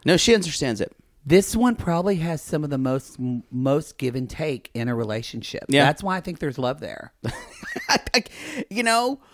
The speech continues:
Speaker 1: of
Speaker 2: God,
Speaker 1: ev-,
Speaker 2: that sounds so fucking
Speaker 1: of
Speaker 2: weird to say.
Speaker 1: everyone on this
Speaker 2: Of
Speaker 1: season.
Speaker 2: everyone on this season.
Speaker 1: I think they had a,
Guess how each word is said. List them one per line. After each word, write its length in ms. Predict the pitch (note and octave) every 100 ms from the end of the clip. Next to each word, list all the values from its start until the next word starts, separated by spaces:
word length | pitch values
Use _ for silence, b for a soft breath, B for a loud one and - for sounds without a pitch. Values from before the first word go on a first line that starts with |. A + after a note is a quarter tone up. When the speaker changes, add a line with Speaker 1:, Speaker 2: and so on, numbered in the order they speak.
| b b b
Speaker 1:
of 100 | - G#3+
Speaker 2:
God, 220 | B3 B3
Speaker 1:
ev-, 40 |
Speaker 2:
that 180 | G3 F3+
sounds 300 | A3 E3+ -
so 240 | - G3
fucking 400 | - - E3+ -
Speaker 1:
of 100 | A3
Speaker 2:
weird 160 | D#3 C3+
to 80 | C3+
say. 80 | C4+ F#3+
Speaker 1:
everyone 380 | A#2+ F#3+ D#3 C3+
on 160 | B2 A#2+
this 160 | A2
Speaker 2:
Of 40 | -
Speaker 1:
season. 460 | G#2 C3+ A#2 F#2
Speaker 2:
everyone 460 | D3 F3 G#3 F#3+ E3
on 120 | D3
this 120 | C#3+
season. 500 | - F3+ E3 - - - -
Speaker 1:
I 800 | C#3+ E3 F#3 F#3+ G3 G3+ G3+ F3
think 540 | - B3 A#3+ F3 - -
they 320 | A#2 D#3 F#3+
had 240 | F3 G3
a, 100 | E3+